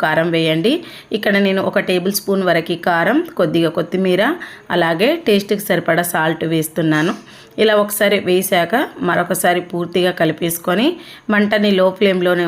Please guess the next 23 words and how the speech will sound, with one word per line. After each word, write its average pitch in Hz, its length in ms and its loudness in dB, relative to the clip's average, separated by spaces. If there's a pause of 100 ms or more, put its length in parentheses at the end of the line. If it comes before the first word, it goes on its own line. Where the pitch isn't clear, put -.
ఉంచుకొని 165 500 0 (200)
ప-, - 100 -6 (140)
కారం 185 320 0
పచ్చివాసన 196 520 -2 (120)
పోయేంత 160 280 0 (120)
వరకు 165 280 -2 (1080)
ఫ్రై 196 120 2 (120)
చేసుకోండి. 151 540 -2 (1400)
ఇలా 196 180 2
ఒకసారి 185 340 0
బాగా 170 260 2
కలిపేసుకొని 170 680 0 (120)
పచ్చివాసన 202 540 -2 (100)
పోయేంత 165 400 0
వరకు 160 280 -2
మూత 170 180 0 (120)
పెట్టి 180 260 0 (480)
ఫ్రై 196 140 2 (120)
చేసుకోండి. 170 500 0 (260)
ఇలా 202 140 4 (100)
పచ్చివాసన 202 500 2 (120)
పోయిన 180 280 4
తర్వాత 165 320 2